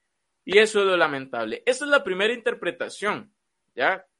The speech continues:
De que nos llega a paralizar. Mi hermano Cristian, ¿usted qué piensa acerca de, de, de esta interpretación que se le da para los griegos y hoy en día también para nosotros?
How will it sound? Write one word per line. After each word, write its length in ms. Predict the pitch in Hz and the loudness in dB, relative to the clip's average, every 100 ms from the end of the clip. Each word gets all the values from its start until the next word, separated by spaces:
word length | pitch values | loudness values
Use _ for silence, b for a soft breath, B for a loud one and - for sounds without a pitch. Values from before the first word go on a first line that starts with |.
| _ _ _ _ _ _ _ | _ _ _ _ _ _ _
De 180 | 127 135 | -8 -4
que 100 | 139 | -4
nos 120 | 127 | -2
llega 260 | 143 185 | -2 0
a 260 | 175 151 151 | 0 0 0
paralizar. 540 | 165 151 127 - 117 | -2 -2 -4 -6 -6
Mi 80 | 117 | -4
hermano 240 | 135 190 208 | 0 2 2
Cristian, 300 | 226 175 143 | -2 -6 -10
¿usted 200 | 170 - | -10 -8
qué 120 | 214 | -8
piensa 400 | 208 196 214 180 | -8 -10 -8 -10
acerca 420 | 165 180 - 208 | -8 -12 -8 -8
de, 220 | 156 117 | -8 -10
de, 220 | 120 113 107 | -10 -10 -8
de 220 | 110 131 | -8 -6
esta 180 | 160 214 | -6 -8
interpretación 720 | 208 196 147 123 120 156 185 | -8 -8 -8 -6 -6 -8 -10
que 100 | 208 | -12
se 140 | 175 | -10
le 120 | 131 117 | -8 -4
da 140 | 143 | -2
para 200 | 196 180 | 0 0
los 160 | 147 120 | -2 -2
griegos 460 | 135 180 220 - | -2 -2 -4 -8
y 140 | 131 127 | -6 -4
hoy 120 | 143 | -4
en 140 | 175 | -6
día 200 | 160 190 | -8 -10
también 280 | 208 143 156 | -8 -10 -8
para 200 | 175 190 | -6 -6
nosotros? 600 | 131 - 190 202 123 _ | -6 -6 -6 -6 -20 _